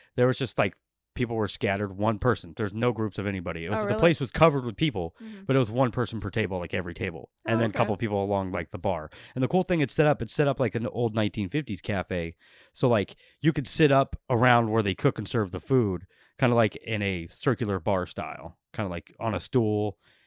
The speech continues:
Speaker 2: It's like a
Speaker 1: And
Speaker 2: semicircle.
Speaker 1: it's kinda like a space-themed, not really space-themed, well, 'cause they only have that one wall that's, like,
Speaker 2: Yeah,
Speaker 1: got, like
Speaker 2: it, it's not like a themed restaurant. It's not like a,
Speaker 1: <coughs> Excuse
Speaker 2: bless
Speaker 1: me.
Speaker 2: you.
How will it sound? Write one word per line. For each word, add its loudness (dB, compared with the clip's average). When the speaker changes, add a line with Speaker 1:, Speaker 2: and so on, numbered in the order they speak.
Speaker 2:
It's -10
like -2
a 0
Speaker 1:
And -10
Speaker 2:
semicircle. -16
Speaker 1:
it's -6
kinda 6
like 2
a -2
space-themed, 0
not 8
really 2
space-themed, -2
well, -4
'cause -8
they 2
only 2
have 4
that 2
one 0
wall 4
that's, -4
like, 0
Speaker 2:
Yeah, 4
Speaker 1:
got, 6
like 4
Speaker 2:
it, -2
it's -6
not -4
like -4
a -6
themed -10
restaurant. -10
It's -20
not -6
like -10
a, -12
Speaker 1:
<coughs> -20
Excuse -2
Speaker 2:
bless -8
Speaker 1:
me. -6
Speaker 2:
you. -12